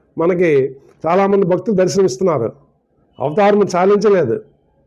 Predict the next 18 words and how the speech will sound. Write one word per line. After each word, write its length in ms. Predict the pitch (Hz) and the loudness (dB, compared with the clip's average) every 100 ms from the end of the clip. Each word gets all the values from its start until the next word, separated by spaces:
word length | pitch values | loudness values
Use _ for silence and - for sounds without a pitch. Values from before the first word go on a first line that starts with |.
| _ _ _ _ | _ _ _ _
శ్రీరాముడు 580 | - 170 190 190 190 190 | -2 2 4 2 2 0
శ్రీకృష్ణులాగా 800 | 185 175 185 - 165 135 101 - _ _ _ 135 | 0 -2 -2 0 0 0 -4 -8 _ _ _ -8
విచిత్రంగా. 640 | 139 175 190 175 117 - _ _ _ _ _ _ | -4 -2 0 0 -2 -6 _ _ _ _ _ _
ఇక 440 | 151 196 170 120 135 _ _ _ _ _ _ _ _ _ _ _ 139 | -2 0 0 -2 -8 _ _ _ _ _ _ _ _ _ _ _ -6
దత్త 300 | 135 160 226 | -4 -2 0
జయంతి 320 | 226 226 226 | 4 4 4
నాడు 160 | 214 208 | 2 2
మనం 180 | 190 175 | 0 2
చేయవలసిన 320 | 180 196 196 | 2 2 0
పని 180 | 175 185 | 0 0
ఏంటంటే 480 | 185 185 190 233 285 - _ _ _ _ _ _ _ 127 | 2 2 2 0 -2 -10 _ _ _ _ _ _ _ -2
గురు 640 | 135 208 247 202 131 - - _ _ _ _ _ _ _ _ - | 2 4 4 4 2 -4 -18 _ _ _ _ _ _ _ _ -2
చరిత్ర 380 | 185 196 226 208 | 0 2 0 2
పారాయణ. 640 | 170 165 170 165 160 151 160 185 185 165 113 - - _ - | 2 2 2 2 2 2 2 2 2 0 -2 -6 -14 _ -12
అట్లాగే 800 | - 196 214 220 208 143 139 - _ - _ - | -2 2 4 4 2 2 -2 -8 _ -20 _ -10
అతనికి 320 | 156 214 202 | -2 0 2
ఇష్టమేది 500 | 196 - 233 233 226 | 0 0 2 4 4
ఏంటి? 480 | 220 214 214 208 214 | 4 4 4 4 2